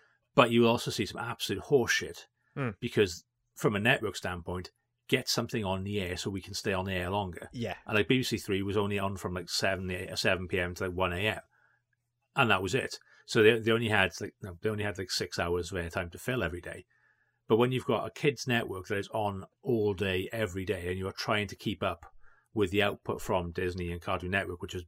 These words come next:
Speaker 1: buying stuff left and right as well, as well as commissioning their own, it just, it, they had,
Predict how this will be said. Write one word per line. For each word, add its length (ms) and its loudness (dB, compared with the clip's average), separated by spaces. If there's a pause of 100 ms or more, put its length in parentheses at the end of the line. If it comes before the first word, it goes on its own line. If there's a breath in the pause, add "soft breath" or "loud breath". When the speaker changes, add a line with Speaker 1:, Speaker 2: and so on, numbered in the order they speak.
(140)
Speaker 1:
buying 280 4
stuff 220 -8
left 200 -6
and 100 -6
right 100 -6
as 80 -10
well, 240 -2
as 240 -6
well 120 -2
as 80 -4
commissioning 420 -6
their 160 -4
own, 200 -6 (1000 soft breath)
it 120 -2
just, 200 -6 (180)
it, 300 -2
they 240 2
had, 160 4